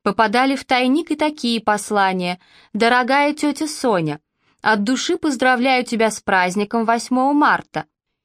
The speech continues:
и желаю здоровья и счастья на всю жизнь". Когда залезешь в сервант и захочешь узнать, кто разбил твою хрустальную кружку, лучше не спрашивай.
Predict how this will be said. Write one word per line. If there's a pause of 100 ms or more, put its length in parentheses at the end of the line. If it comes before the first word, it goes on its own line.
(180)
и
желаю
здоровья (260)
и
счастья
на
всю
жизнь". (580)
Когда
залезешь
в
сервант (260)
и
захочешь
узнать,
кто
разбил
твою
хрустальную
кружку, (240)
лучше
не
спрашивай.